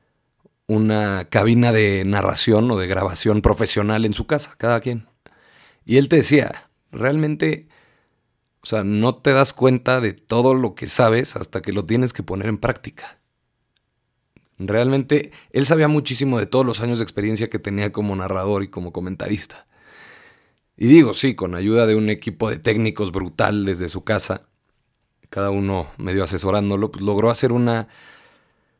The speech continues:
una cabina, una, una cabina de narración profesional en su casa. Y el otro cuate también lo hizo, ¿no?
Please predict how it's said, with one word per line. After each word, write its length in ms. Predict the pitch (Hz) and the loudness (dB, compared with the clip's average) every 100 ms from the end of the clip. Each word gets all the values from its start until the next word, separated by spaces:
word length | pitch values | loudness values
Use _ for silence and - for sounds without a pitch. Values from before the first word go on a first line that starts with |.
| _ _ _ | _ _ _
una 320 | 123 131 127 _ _ | 2 2 0 _ _
cabina, 480 | 110 110 120 120 123 | -2 2 2 2 2
una, 500 | 110 113 107 101 - _ _ _ _ _ _ _ _ | 0 -2 -4 -6 -10 _ _ _ _ _ _ _ _
una 160 | 107 120 | -4 -4
cabina 280 | 101 110 127 | -2 0 2
de 80 | 110 | 0
narración 640 | 101 - - 113 117 117 | -2 -4 -2 0 2 0
profesional 640 | - 123 110 101 131 180 | 0 -2 -2 -2 0 2
en 100 | 214 | 2
su 80 | 175 | 0
casa. 460 | - - - - _ _ _ _ _ | -8 -14 -12 -16 _ _ _ _ _
Y 180 | - 120 | -4 0
el 100 | 131 | 0
otro 200 | 160 175 | 0 0
cuate 240 | - 160 | 0 0
también 340 | 156 135 175 185 | 0 4 6 6
lo 100 | 208 | 4
hizo, 220 | 208 127 | 2 0
¿no? 280 | 123 139 | 0 -2